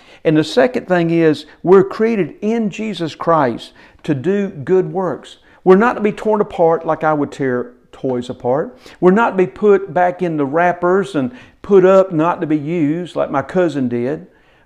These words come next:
but we're to be used for His glory. And we're not to worry about it. It's already prepared. We're the ones that were created by God, and God has already prepared in advance the things for us to do. So all we need to do is just trust in Him.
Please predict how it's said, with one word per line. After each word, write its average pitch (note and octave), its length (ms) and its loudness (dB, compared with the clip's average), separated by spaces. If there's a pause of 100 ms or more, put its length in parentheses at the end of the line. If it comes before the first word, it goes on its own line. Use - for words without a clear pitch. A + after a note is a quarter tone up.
but C#3+ 120 2
we're F#3+ 200 0
to E3 140 -4
be D#3 100 -4
used D3+ 720 -8
for C3+ 140 -8
His C#3+ 240 -6
glory. D3+ 480 -2 (540)
And E3+ 180 -4
we're A3+ 80 -2
not D#4 200 -2
to A#3 40 -4
worry C4 260 -2
about C3 280 -4
it. - 180 -14 (160)
It's - 200 -6
already A#3 280 2
prepared. - 720 -4
We're F3 260 2
the A#3 80 0
ones G3+ 280 -2
that E3 80 -2
were - 60 -10
created F#3 340 -4
by G3+ 120 4
God, E3 480 0 (340)
and C#3+ 240 2
God G3 400 2
has E3 220 -4
already G3 360 2
prepared G3+ 680 -6
in G3+ 140 -6
advance F#3 760 -8
the D#3 80 -6
things E3+ 340 -8
for E3 140 -6
us D#3+ 120 -6
to - 80 -16
do. G3 320 -12 (680)
So F#3+ 160 2
all F#3+ 160 4
we B3 100 -2
need F3 220 -4
to D#3 60 -2
do D#3 120 2
is D3 80 0
just D3 300 -12
trust D#3+ 320 -8
in D3 120 -6
Him. D3 340 -10